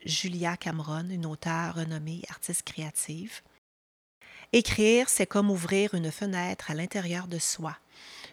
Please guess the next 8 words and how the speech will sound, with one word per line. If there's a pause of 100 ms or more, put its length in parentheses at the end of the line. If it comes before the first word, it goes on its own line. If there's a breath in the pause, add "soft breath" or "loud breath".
Une
fenêtre
qui
permet
de
voir
plus
clairement,